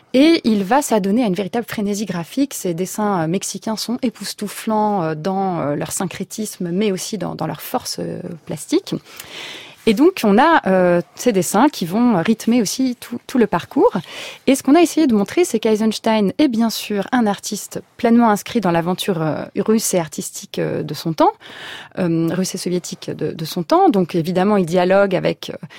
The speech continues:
des artistes comme, euh, Rodchenko, Lissitsky, mais il dialogue aussi avec des artistes russes du dix-neuvième siècle. Donc, on a eu de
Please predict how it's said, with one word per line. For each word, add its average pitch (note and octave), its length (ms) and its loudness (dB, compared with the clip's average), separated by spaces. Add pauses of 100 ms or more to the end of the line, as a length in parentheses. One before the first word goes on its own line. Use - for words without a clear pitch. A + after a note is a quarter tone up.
(100)
des E3+ 120 -2
artistes - 400 -8
comme, F3+ 220 2
euh, D3+ 120 2
Rodchenko, F3 600 4
Lissitsky, E3+ 580 0 (520)
mais C#4+ 160 6
il B3+ 140 2
dialogue G#3 340 2
aussi G#3+ 440 -2
avec F3 280 -2
des F3 200 0
artistes - 480 -6
russes G3+ 420 2
du D#3+ 160 -4
dix-neuvième E3 480 -2
siècle. F#4+ 400 0
Donc, E3 140 -8
on E3+ 80 0
a D#3+ 100 0
eu E3+ 60 -4
de C#3+ 100 -6